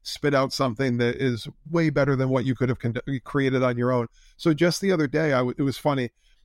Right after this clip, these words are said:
I had to help a teacher, um, get a YouTube video unblocked for a sixth grader, right? So she was, she's reading, um, Percy Jackson and the Lightning Thief.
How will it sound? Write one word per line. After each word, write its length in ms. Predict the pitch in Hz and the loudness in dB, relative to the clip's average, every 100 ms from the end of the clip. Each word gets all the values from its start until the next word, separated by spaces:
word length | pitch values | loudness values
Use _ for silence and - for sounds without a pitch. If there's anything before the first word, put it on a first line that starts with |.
| - | -4
I 140 | 139 | -2
had 160 | 135 131 | 0 0
to 80 | 120 | 0
help 240 | 139 135 | -2 -2
a 60 | 131 | -4
teacher, 540 | - 135 - 127 123 | -2 -2 0 0 0
um, 260 | 131 120 123 | 0 0 0
get 160 | 143 131 | 0 0
a 40 | |
YouTube 360 | 127 135 135 113 | 2 2 2 0
video 360 | 120 120 113 | 0 2 2
unblocked 520 | 120 117 117 110 101 | 2 2 0 -2 -6
for 180 | - 127 | -2 -2
a 40 | 110 | 0
sixth 300 | 131 - - | -2 -4 -4
grader, 260 | 110 110 120 | -4 -4 -2
right? 240 | 120 131 _ _ _ _ - | -2 -2 _ _ _ _ -8
So 160 | - 131 | -4 -2
she 220 | - 131 | 0 0
was, 340 | 127 123 - - - | 0 -4 -8 -16 -8
she's 260 | - 127 | -2 -2
reading, 480 | 123 139 143 147 139 - | 0 0 2 2 0 0
um, 260 | 127 117 | 0 0
Percy 340 | 123 139 - 151 | 0 0 0 0
Jackson 480 | 143 131 - 131 | 2 0 0 -2
and 100 | 123 | 0
the 60 | 123 | 0
Lightning 400 | 117 120 123 120 | 0 0 -2 -4
Thief. 460 | - 123 123 - | -2 -2 -2 -6